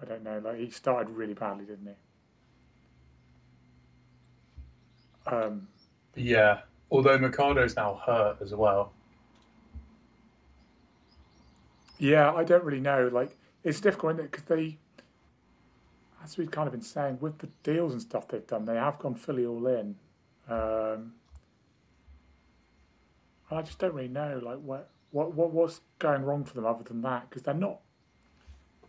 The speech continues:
Speaker 1: it's not like they're having awful seasons from those guys.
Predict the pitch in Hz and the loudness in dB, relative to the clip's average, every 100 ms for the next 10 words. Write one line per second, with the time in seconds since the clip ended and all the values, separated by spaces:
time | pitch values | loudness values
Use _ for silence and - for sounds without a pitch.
0 | _ _ - - 240 190 156 123 123 123 | _ _ -4 0 2 2 2 2 2 0
1 | 160 151 165 - 120 - 104 98 - 101 | 0 2 0 -4 -10 -6 -8 -8 -12 -12
2 | 98 95 101 101 123 - | -12 -12 -12 -10 -10 -12